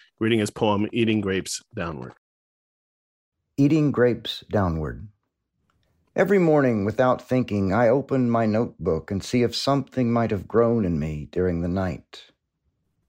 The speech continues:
Speaker 2: Usually, no. But sometimes a tendril tries a crack in my consciousness, and if I remain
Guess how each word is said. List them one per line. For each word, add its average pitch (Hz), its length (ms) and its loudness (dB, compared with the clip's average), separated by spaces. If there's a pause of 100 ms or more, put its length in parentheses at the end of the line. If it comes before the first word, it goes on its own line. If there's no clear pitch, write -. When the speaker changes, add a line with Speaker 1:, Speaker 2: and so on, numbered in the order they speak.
(240)
Speaker 2:
Usually, 117 760 0 (500)
no. 85 300 -4 (1200)
But - 140 -2
sometimes 165 760 2
a - 80 -6
tendril 107 680 0
tries 123 520 2
a 110 60 -2
crack - 500 -2
in 98 120 0
my 92 160 0
consciousness, 92 920 -4 (440)
and 123 120 2
if 117 100 0
I 160 100 4
remain 151 580 2